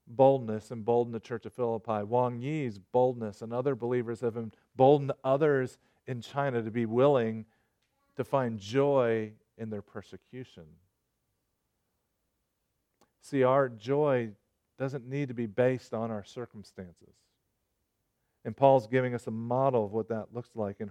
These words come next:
hardship. And we have some examples, thankfully for us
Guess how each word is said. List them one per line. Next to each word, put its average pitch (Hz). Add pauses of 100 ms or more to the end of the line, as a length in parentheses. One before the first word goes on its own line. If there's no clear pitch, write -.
(100)
hardship. 123
And 113 (360)
we 127
have 131
some 143
examples, 131
thankfully 127
for 127
us 117